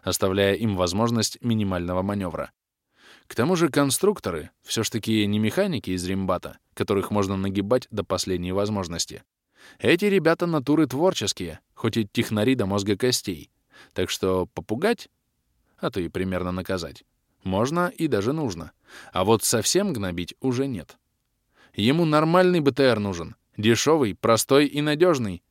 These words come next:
а не слепленная на одном страхе вундервафля. Понятно, что сразу у них полноценный аналог сто пятьдесят второго не получится. Да он и вообще не появится до появления полноприводного шасси типа зис сто пятьдесят один или зил сто пятьдесят семь.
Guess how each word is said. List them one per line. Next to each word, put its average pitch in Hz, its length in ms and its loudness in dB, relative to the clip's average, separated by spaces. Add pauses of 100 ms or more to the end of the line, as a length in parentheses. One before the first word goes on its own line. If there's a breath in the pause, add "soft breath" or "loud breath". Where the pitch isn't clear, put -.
(200)
а 110 120 -2
не 107 120 2
слепленная 107 560 0
на 98 160 2
одном 98 300 0
страхе 117 340 0
вундервафля. 92 760 -2 (600)
Понятно, 113 400 -4
что 104 180 0
сразу 120 360 4
у 113 40 4
них 117 180 0
полноценный 107 580 0
аналог 110 460 0
сто - 200 -4
пятьдесят 107 380 -2
второго 113 320 2
не 117 120 2
получится. 139 600 -2 (680 loud breath)
Да 208 140 2
он 147 140 2
и - 20 2
вообще 110 300 4
не 185 100 2
появится 98 480 2
до 98 100 0
появления 104 520 2
полноприводного 101 760 2
шасси 107 380 0
типа 123 420 0
зис 107 440 -2
сто - 180 -2
пятьдесят 98 460 -4
один 123 280 -2 (200)
или 117 320 2
зил 127 320 2
сто - 180 -4
пятьдесят 113 460 -2
семь. 98 260 -2